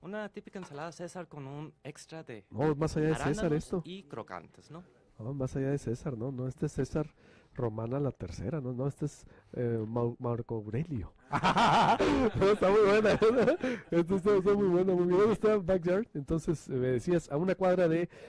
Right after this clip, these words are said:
Speaker 2: Reforma, una cuadra del Colosio.
Speaker 1: Así es, una cuadra antes del Colosio. De hecho, si están bien ubicados, se van sobre el Reforma. Este, llegas a la Doctor Pesquera, que es en la esquina del Oxxo, mm, dos locales antes.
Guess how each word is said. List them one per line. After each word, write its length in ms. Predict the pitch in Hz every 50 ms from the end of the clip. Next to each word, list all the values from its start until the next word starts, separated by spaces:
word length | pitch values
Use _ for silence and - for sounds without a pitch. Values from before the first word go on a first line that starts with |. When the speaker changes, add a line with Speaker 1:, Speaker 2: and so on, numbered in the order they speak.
| - -
Speaker 2:
Reforma, 420 | - 151 165 - 208 226 214 214 208
una 120 | 202 196
cuadra 200 | - 202 196 185
del 120 | 175 151 -
Colosio. 400 | - 143 131 117 - - 95 80 - _ _
Speaker 1:
Así 240 | - 127 - - 135
es, 180 | 117 110 - 143
una 140 | 139 143
cuadra 320 | 139 143 135 135 135 135 131
antes 260 | 131 131 - 143 135
del 100 | 123 120
Colosio. 540 | - - 117 127 151 165 - - 180 170 - - _ _ _
De 120 | 113 117
hecho, 300 | 117 - - 139 135 131
si 140 | 123 - 120
están 220 | 110 - 131 127
bien 140 | 131 131 135 139
ubicados, 460 | 131 120 - - 135 143 151 156 147
se 100 | - 120
van 160 | 113 113 117
sobre 180 | - 131 123 113
el 60 | 98 _ _ _ _ _
Reforma. 460 | 110 101 - 156 170 180 196 190 185 - _ _
Este, 440 | 110 113 - _ - 110 107 104 104 _ _ _ _ _ _ _ _ _ _ _ _ _ _ _ _ _ _
llegas 520 | 117 135 139 147 156 151 151 - - - _ _ _
a 200 | 147 170 180 185
la 140 | 180 165
Doctor 260 | 139 131 - - 131 -
Pesquera, 420 | - 120 - _ 143 143 143 147
que 140 | 147 - 120
es 100 | 113 113 127
en 80 | 127 113
la 60 | 107
esquina 300 | 98 - - 120 123 120
del 140 | 107 110 139
Oxxo, 320 | 156 151 - - 160 147 139 _ _ _ _ _ _ _ _ _ _ _ _ _ _ _ _ _ _ _ _ _ _
mm, 380 | 135 135 131 127 123 120 120
dos 180 | 113 117 120 113
locales 380 | 120 113 - 107 104 104 - -
antes. 360 | 85 82 _ _ _ -